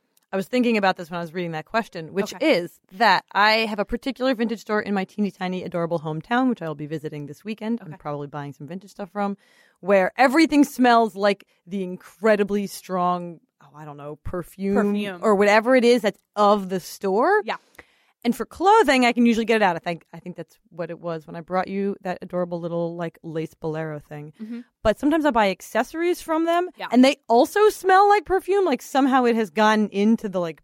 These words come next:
Speaker 1: purses.
Speaker 2: Yeah.
Speaker 1: How can I clean those?
Speaker 2: Yeah, good. Um, I love that question because I actually did address that in the Times article. Um,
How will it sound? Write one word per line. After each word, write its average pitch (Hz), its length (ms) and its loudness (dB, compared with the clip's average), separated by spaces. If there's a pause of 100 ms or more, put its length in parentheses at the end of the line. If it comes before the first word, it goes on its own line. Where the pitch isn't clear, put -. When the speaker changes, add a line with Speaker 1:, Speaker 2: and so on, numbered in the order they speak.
Speaker 1:
purses. 320 640 -6
Speaker 2:
Yeah. 208 300 -2
Speaker 1:
How 285 140 0
can 330 140 -2
I 285 60 2
clean 240 400 2
those? 170 300 0
Speaker 2:
Yeah, 202 220 0 (260)
good. 233 180 0 (360)
Um, 240 440 6
I 240 80 2
love 262 140 6
that 254 160 2
question 226 280 -4
because 220 240 -6
I 226 100 0
actually 247 320 0
did 233 360 -2
address 214 320 -2
that 226 260 -2
in 214 220 -6
the 220 80 -6
Times 202 320 -12
article. 294 460 0 (320)
Um, 208 560 2